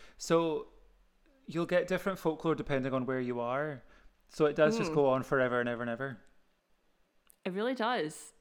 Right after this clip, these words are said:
Speaker 2: It's just, and ju-, I just find it so fascinating as well that our folklore is technically still passed down t-, from generation to generation as it would have done previously.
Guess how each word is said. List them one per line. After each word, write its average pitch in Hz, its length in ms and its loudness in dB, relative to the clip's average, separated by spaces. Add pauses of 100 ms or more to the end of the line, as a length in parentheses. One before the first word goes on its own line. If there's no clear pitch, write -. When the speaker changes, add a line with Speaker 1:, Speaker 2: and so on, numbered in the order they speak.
(240)
Speaker 2:
It's 190 220 -4
just, - 640 -6 (420)
and 233 140 0
ju-, - 80 -6 (100)
I 214 140 2
just 254 180 -4
find 285 180 -2
it 247 80 -4
so 262 140 -4
fascinating 208 560 -6
as 185 100 -6
well 170 380 -4 (320)
that 180 400 -2
our 202 160 -2
folklore 180 720 -4 (120)
is 196 180 -2
technically 226 540 -4
still 190 400 -4
passed 175 420 -6
down 160 420 -4
t-, - 100 -18 (120)
from 180 200 -8
generation 165 440 -4
to - 80 -16
generation 160 600 -6 (220)
as 175 180 0
it 185 100 -4
would 170 120 -4
have 170 100 -6
done 151 160 -6
previously. 175 640 -8